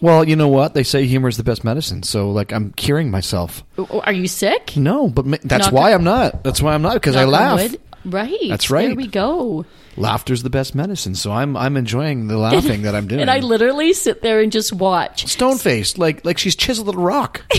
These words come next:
Speaker 2: <laughs>
Speaker 1: Just sitting there like a statue.
Speaker 2: That's, <laughs> oh my goodness. Can you not talk like that?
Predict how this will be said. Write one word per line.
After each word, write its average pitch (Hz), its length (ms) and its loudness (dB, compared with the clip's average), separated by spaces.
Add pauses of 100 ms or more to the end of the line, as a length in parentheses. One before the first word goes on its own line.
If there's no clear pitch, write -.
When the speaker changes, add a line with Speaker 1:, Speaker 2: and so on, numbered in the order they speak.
(160)
Speaker 2:
<laughs> - 300 -20
Speaker 1:
Just - 180 0
sitting 269 220 -2
there 190 60 2
like - 100 -2
a 156 40 0
statue. 262 880 -2 (140)
Speaker 2:
That's, - 240 -14 (380)
<laughs> - 380 -20
oh - 80 -12
my 247 60 -12 (220)
goodness. 202 340 -16
Can 381 160 -10
you 453 100 -8
not 571 260 -14
talk 294 340 -2
like 320 220 -2
that? 415 520 0